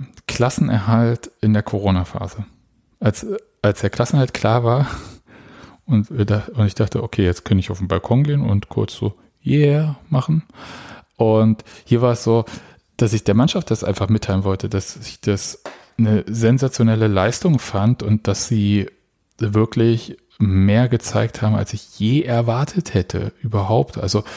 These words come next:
ich meine, wir nicht nur reißt da Union an, da reißt ein ersatzgeschwächtes Union an. Und da brauchst du dann schon einen schnell ausgeführten Freistoß von Toni, äh, Ecke,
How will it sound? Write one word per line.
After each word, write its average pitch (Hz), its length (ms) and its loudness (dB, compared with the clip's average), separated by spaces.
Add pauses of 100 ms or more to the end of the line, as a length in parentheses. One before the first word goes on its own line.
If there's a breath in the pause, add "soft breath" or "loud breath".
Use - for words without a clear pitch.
(340 loud breath)
ich - 140 -6
meine, 117 160 4
wir 117 180 2 (480)
nicht 120 280 2
nur 110 180 2
reißt 107 260 2
da 92 60 0
Union 98 480 2
an, 98 180 0
da 98 80 2
reißt 98 460 -4
ein 104 140 2
ersatzgeschwächtes - 1200 -2
Union 92 560 2
an. 104 340 0 (1300 loud breath)
Und 101 480 2 (220)
da 104 80 0
brauchst 92 320 -2
du - 40 4
dann 113 80 2
schon 117 480 0
einen 110 120 2
schnell 113 240 0
ausgeführten 117 560 -2
Freistoß - 420 -4
von 110 160 2
Toni, 113 280 2
äh, 110 360 -2
Ecke, 110 320 -4